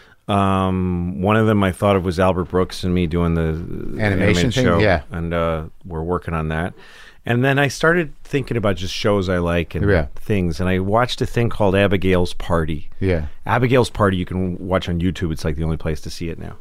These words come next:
Speaker 2: Yeah.
Speaker 1: Michael Lee, the filmmaker from
Speaker 2: Genius.
Speaker 1: England,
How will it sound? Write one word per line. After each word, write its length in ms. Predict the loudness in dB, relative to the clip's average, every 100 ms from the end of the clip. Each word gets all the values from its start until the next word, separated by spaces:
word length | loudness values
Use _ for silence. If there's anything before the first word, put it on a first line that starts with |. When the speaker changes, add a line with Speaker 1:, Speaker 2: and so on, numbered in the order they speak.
| -8
Speaker 2:
Yeah. 260 | -2 -2 -2 -6 -10
Speaker 1:
Michael 560 | -2 0 2 2 2 4
Lee, 260 | 4 4
the 140 | 4 2
filmmaker 560 | 2 2 4 2 0
from 120 | 0 2
Speaker 2:
Genius. 320 | 4 4 2
Speaker 1:
England, 180 | -2